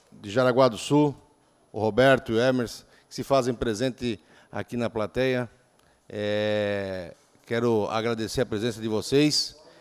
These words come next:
e dizer que Blumenau está sempre de braços abertos, assim como todos os parlamentares, para receber os nossos amigos, vizinhos, parceiros aqui do município. Obrigado por estarem aqui.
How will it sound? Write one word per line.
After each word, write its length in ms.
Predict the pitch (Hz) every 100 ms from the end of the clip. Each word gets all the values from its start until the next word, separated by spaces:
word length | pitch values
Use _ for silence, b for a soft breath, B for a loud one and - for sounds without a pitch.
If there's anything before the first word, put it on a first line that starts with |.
| b -
e 80 | 135
dizer 300 | 147 127 170
que 80 | 170
Blumenau 420 | 170 170 175 190
está 240 | - 180
sempre 300 | 160 196 196
de 80 | 170
braços 420 | 156 170 175 143
abertos, 520 | 143 123 156 180 139 151
assim 260 | - 165
como 220 | 165 151
todos 260 | 135 165 151
os 140 | 151
parlamentares, 800 | - 147 151 147 127 110 170 170 -
para 220 | 185 175
receber 500 | 170 175 160 190 - B B
os 140 | 180 185
nossos 260 | 196 170
amigos, 380 | 156 156 156 123
vizinhos, 600 | 139 113 156 156 - - b _
parceiros 580 | 156 127 - 156 151 131
aqui 460 | 127 143 151 151 - b b
do 100 | 139
município. 560 | 147 151 - 123 - 95
Obrigado 360 | 123 131 156 135
por 100 | 139
estarem 340 | - 147 139
aqui. 260 | 131 107